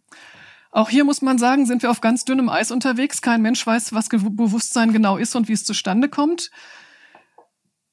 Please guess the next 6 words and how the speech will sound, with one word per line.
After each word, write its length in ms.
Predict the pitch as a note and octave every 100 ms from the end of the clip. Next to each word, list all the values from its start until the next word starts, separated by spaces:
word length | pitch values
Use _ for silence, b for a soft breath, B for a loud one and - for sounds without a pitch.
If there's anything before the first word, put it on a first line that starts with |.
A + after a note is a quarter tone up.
| _ _ _ _ _ _ -
Es 180 | B3 -
gibt 460 | D4+ - - - A#3
eine 360 | A#3 C#4+ C#4
Fraktion 520 | - B3+ B3 - C4+
der 120 | B3+ A3+
Informatiker, 880 | A#3 A3+ A3 B3+ C4 C4+ C4 C4